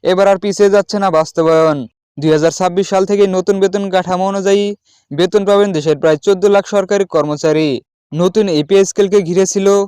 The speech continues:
মাসের পর মাস জল্পনা কল্পনা, বিতর্ক আর অনিশ্চয়তা। অর্থ মন্ত্রণালয়ের দপ্তরে একের পর এক বৈঠক, কমিটি,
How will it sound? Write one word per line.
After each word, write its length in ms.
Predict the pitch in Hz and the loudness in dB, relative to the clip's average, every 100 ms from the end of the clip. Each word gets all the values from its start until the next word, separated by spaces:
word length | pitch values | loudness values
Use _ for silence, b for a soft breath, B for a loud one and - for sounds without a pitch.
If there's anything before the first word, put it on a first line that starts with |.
| - _ - | -8 _ -8
মাসের 340 | 147 175 208 180 | -4 -2 -2 -2
পর 160 | 208 196 | 0 2
মাস 180 | 196 180 | 0 0
জল্পনা 420 | 165 143 156 151 | -2 0 -2 -2
কল্পনা, 480 | 151 156 147 160 156 135 - _ _ - | 0 -2 0 0 0 -2 -6 _ _ -14
বিতর্ক 460 | 139 190 214 208 208 | -6 -2 0 0 2
আর 260 | 190 135 139 | 4 4 4
অনিশ্চয়তা। 720 | 165 170 165 - 160 160 156 135 107 _ _ - | 2 0 -4 -2 0 2 2 2 -2 _ _ -4
অর্থ 200 | 220 - | -2 -2
মন্ত্রণালয়ের 600 | 190 202 202 190 202 196 180 | -2 -2 -2 0 0 0 0
দপ্তরে 440 | 175 - 190 196 196 196 _ _ - | -2 0 0 2 0 -4 _ _ -4
একের 300 | 175 185 202 | -2 0 0
পর 160 | 190 208 | 2 4
এক 140 | 165 143 | 2 2
বৈঠক, 500 | 147 143 156 156 143 113 _ _ _ - | 0 0 0 2 2 -2 _ _ _ -2
কমিটি, 460 | 196 202 185 208 | 0 0 -2 -2